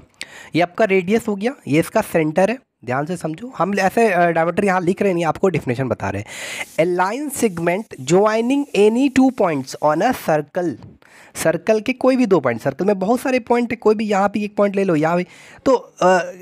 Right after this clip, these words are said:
A line segment joining any two points on a circle, but passing through the center, ba-, passing through the center is called diameter। अब देखो, मान लो ये यहाँ से यहाँ तक क्या है, रेडियाई है। अब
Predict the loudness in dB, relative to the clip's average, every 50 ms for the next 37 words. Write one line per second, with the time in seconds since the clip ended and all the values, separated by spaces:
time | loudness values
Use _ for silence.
0 | -20 _ -20 -20 -20 -20 -20 -20 -20 -20 -16 _ 0 2 2 2 2 2 0 0
1 | 2 2 2 2 4 2 2 2 2 0 2 4 4 4 4 4 4 2 2 2
2 | 0 -2 0 0 0 0 0 -2 -2 -2 -2 0 0 0 0 0 -2 -8 _ _
3 | _ _ _ _ _ _ _ _ _ _ _ _ _ _ _ _ _ _ -4 0
4 | 2 2 2 0 -2 -4 -4 -4 -6 _ _ 0 2 2 2 2 0 2 2 2
5 | 2 2 2 0 0 2 2 2 2 2 0 0 0 -2 -2 0 0 0 0 0
6 | 0 -4 -8 -14 -20 -20 -20 -20 _ _ _ _ -8 -2 0 0 0 0 -4 -6
7 | -4 -2 -2 -2 -2 0 0 2 2 2 0 0 0 0 0 0 0 0 0 0
8 | 0 0 0 2 4 4 4 2 2 2 2 2 2 2 0 0 0 0 0 -2
9 | -2 0 0 -2 -2 -4 -6 -6 -4 -4 -4 -2 0 0 2 2 2 2 2 0
10 | -4 -14 -20 -16 _ -4 -2 -2 0 2 2 2 2 2 2 2 0 0 0 0
11 | -2 -2 0 0 0 0 0 -2 -4 -6 -4 -2 0 2 2 2 2 2 2 2
12 | 2 2 2 0 -2 -4 -6 -10 _ _ _ -20 -20 -20 -20 -20 _ _ -2 0
13 | 2 2 2